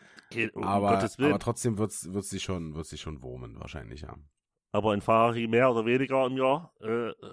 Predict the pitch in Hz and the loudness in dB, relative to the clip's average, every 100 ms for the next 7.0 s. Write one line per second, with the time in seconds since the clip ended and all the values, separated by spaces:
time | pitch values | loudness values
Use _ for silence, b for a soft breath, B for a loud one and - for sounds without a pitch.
0 | 104 98 _ 87 87 92 139 135 147 143 | -18 -20 _ -6 -4 -2 -2 -2 -4 -4
1 | 147 135 139 143 - 165 196 175 92 85 | -4 -2 -4 -4 -2 -2 2 0 0 -4
2 | 82 95 107 _ 82 80 82 104 _ _ | -4 -6 -10 _ -10 -8 -8 -12 _ _
3 | 90 - - - 90 87 82 82 85 _ | -12 -10 -14 -12 -10 -10 -12 -16 -18 _
4 | _ b b b b b b b b b | _ b b b b b b b b b
5 | b b b _ _ _ 104 104 104 87 | b b b _ _ _ -4 -2 -4 -6
6 | 92 101 95 92 87 101 117 - 82 65 | -6 -4 -2 -4 -6 -6 -6 -4 -6 -8